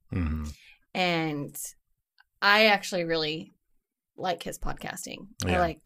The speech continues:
Speaker 2: I like what he brings to the table.
Speaker 1: Mm-hmm.
Speaker 2: I like that he gets to be live and he's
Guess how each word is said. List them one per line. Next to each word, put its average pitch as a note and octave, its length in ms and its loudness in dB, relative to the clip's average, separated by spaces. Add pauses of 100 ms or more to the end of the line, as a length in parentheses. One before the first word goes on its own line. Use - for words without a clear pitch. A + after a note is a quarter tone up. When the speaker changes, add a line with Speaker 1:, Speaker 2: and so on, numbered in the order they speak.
(100)
Speaker 2:
I F3 80 0
like E3+ 180 2
what E3 100 -2
he D#3+ 60 -2
brings E3 320 -4
to F3+ 80 -4
the D#3+ 120 -4
table. F#3 560 4
Speaker 1:
Mm-hmm. F#2 280 -4
Speaker 2:
I F3+ 120 4
like F3+ 520 2 (540)
that - 120 -6
he G3 100 -6
gets - 200 -8
to - 60 -8
be F3+ 120 -2
live E3+ 400 2
and E3+ 160 -6
he's E3+ 480 -6